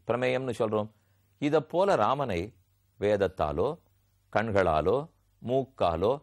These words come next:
எத்தால் பிடித்து முடித்து விட முடியும்? எதற்கும் அப்பாற்பட்டவன். அதனாலதான் அப்பிரமேயான்னு சொல்லுகிறாள். அவன் பெருமகளையோ குணங்களையோ அவனுடைய எண்ணிறந்த விளையாட்டுக்களையோ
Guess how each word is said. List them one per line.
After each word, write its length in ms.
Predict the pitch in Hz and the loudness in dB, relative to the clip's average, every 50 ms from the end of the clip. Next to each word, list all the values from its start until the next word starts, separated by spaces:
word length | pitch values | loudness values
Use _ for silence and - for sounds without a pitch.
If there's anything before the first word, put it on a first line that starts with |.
| _ _ _ _ _ _ - | _ _ _ _ _ _ -6
எத்தால் 600 | 104 127 143 - - _ - 196 190 185 180 170 - | -4 -2 -2 -4 -4 _ 0 2 2 2 2 0 -2
பிடித்து 380 | - 160 160 165 156 147 - 185 | -2 0 0 0 0 -2 -2 -4
முடித்து 360 | 160 156 160 170 185 170 196 185 | -2 0 0 0 0 2 2 4
விட 140 | 180 165 160 | 4 4 2
முடியும்? 340 | 143 127 113 107 87 71 71 - _ _ _ _ _ _ _ _ _ _ | 2 0 0 -2 -2 -4 -6 -12 _ _ _ _ _ _ _ _ _ _
எதற்கும் 560 | 95 107 123 127 156 147 147 - - 180 151 | 0 0 2 2 2 0 0 -2 -2 0 0
அப்பாற்பட்டவன். 880 | 113 104 - _ - 170 165 165 160 - 156 143 - - 135 135 135 135 - _ _ _ _ _ - | 0 0 0 _ 2 2 2 2 2 0 -2 -2 0 0 -2 -2 -4 -6 -10 _ _ _ _ _ -10
அதனாலதான் 440 | 98 104 104 104 104 139 151 - - | -6 -2 -2 -2 0 -2 -2 -2 -4
அப்பிரமேயான்னு 1000 | 98 98 - _ _ - 147 147 143 135 131 123 117 113 104 98 101 107 120 127 | -6 -8 -10 _ _ -4 -2 -2 0 0 0 0 2 2 2 2 0 -2 -4 -6
சொல்லுகிறாள். 480 | - - 87 82 78 78 73 67 - - _ _ _ _ _ _ _ - | -6 -6 -4 -4 -4 -4 -6 -6 -6 -8 _ _ _ _ _ _ _ -2
அவன் 260 | 92 98 101 98 90 | 0 0 0 -2 -2
பெருமகளையோ 680 | - 110 110 131 135 117 101 101 98 95 95 98 95 95 101 - _ _ _ _ - - 73 | 0 0 0 0 0 0 2 2 0 0 0 0 0 0 -2 -6 _ _ _ _ -18 -8 -4
குணங்களையோ 720 | 101 117 123 139 143 143 120 110 101 95 87 90 92 95 98 101 - _ _ _ _ | 0 0 0 0 0 0 0 0 0 2 2 2 2 2 2 0 -4 _ _ _ _
அவனுடைய 440 | - - 117 127 127 123 117 104 87 | -4 -2 -2 0 0 0 0 0 -2
எண்ணிறந்த 460 | 98 117 135 151 151 151 147 143 139 120 | -2 -2 0 0 0 0 0 0 0 0
விளையாட்டுக்களையோ 1000 | 87 90 98 120 143 156 156 151 - - 117 110 107 110 101 95 95 95 98 101 | 2 4 4 4 4 4 4 2 0 -4 -10 -6 -4 -4 -2 -2 0 2 2 2